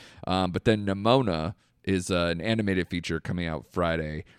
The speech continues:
that I'm curious to see how that goes, because the animated feature film, uh, you know, Oscar race or any of that stuff is wide open. I saw Elemental. It was fine. So I, I wouldn't think that,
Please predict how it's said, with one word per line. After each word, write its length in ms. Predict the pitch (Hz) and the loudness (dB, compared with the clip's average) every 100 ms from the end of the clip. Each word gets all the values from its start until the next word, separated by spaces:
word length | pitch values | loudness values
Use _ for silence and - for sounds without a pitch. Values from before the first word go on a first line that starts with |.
| _ - | _ -2
that 120 | 92 | 0
I'm 160 | 85 | -2
curious 560 | 87 - 87 85 80 - | -6 0 2 2 -2 -6
to 280 | - 82 80 | -6 -4 -4
see 240 | - 95 | -2 -2
how 180 | 87 73 | -2 -2
that 260 | 80 82 - | -4 -4 -2
goes, 360 | 87 80 78 - | -2 -2 -4 -6
because 460 | 90 - 87 85 - - - - _ _ _ _ _ - | -8 -4 -4 -4 -10 -20 -20 -20 _ _ _ _ _ -2
the 140 | 104 127 | 2 2
animated 400 | 202 196 175 - | 2 2 0 0
feature 320 | 190 - 156 | -4 0 0
film, 840 | - 127 117 113 113 113 107 104 - | 4 4 6 4 2 -2 -4 -6 -2
uh, 600 | 107 104 101 98 95 90 78 - | 2 4 6 4 2 -2 -6 -12
you 120 | - 98 | -4 -2
know, 80 | 76 | -2
Oscar 400 | 104 107 - 95 | -2 -4 -2 -2
race 360 | 90 90 90 - | 0 -2 -4 -2
or 160 | 90 | -2
any 160 | 90 90 | -2 -2
of 60 | 87 | -2
that 160 | 90 | -2
stuff 260 | - 90 87 | -2 -2 -2
is 140 | 82 | -4
wide 320 | 85 87 110 104 | -4 0 4 4
open. 480 | 80 80 82 87 - | 2 -2 -6 -8 -6
I 80 | 98 | -4
saw 240 | - 101 | 0 2
Elemental. 760 | 98 95 98 90 85 80 80 92 - | 4 2 2 -2 -2 -2 -4 -6 -6
It 100 | - | -2
was 160 | 95 - | -2 -2
fine. 480 | - 76 80 82 - _ - | -6 -6 -6 -8 -12 _ -12
So 460 | - 104 90 90 | -2 0 2 0
I, 160 | 85 92 | 0 -2
I 240 | 78 92 | 0 -2
wouldn't 380 | 87 92 90 87 _ - | 0 -2 -4 -8 _ -4
think 240 | 92 90 | -4 -2
that, 240 | 85 82 | -2 -2